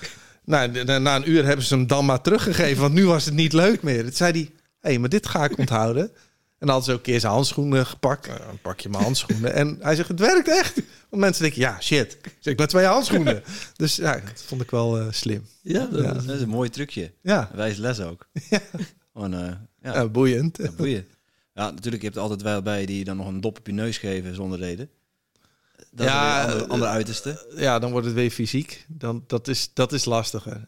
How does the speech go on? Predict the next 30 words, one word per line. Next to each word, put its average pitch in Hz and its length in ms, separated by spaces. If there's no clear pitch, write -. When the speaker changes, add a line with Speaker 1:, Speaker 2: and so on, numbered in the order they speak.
Speaker 1:
ja. - 140
Speaker 3:
Hoe, - 100
hoe 127 100
zou 127 120
je 123 60
daarmee 135 280
omgaan? 185 300
Speaker 1:
Nou 131 180
ja, 147 420
dat 131 280
is 139 160
per 170 240
situatie 143 920
verschillend. 131 760
Ik 110 120
ben, 131 200
vroeger 147 420
heb 127 100
ik - 60
het - 100
ook 143 100
wel 147 120
gehad, - 240
dat 135 140
ik 120 120
dan 123 160
op 120 60
een - 60
gegeven 131 160
moment 113 60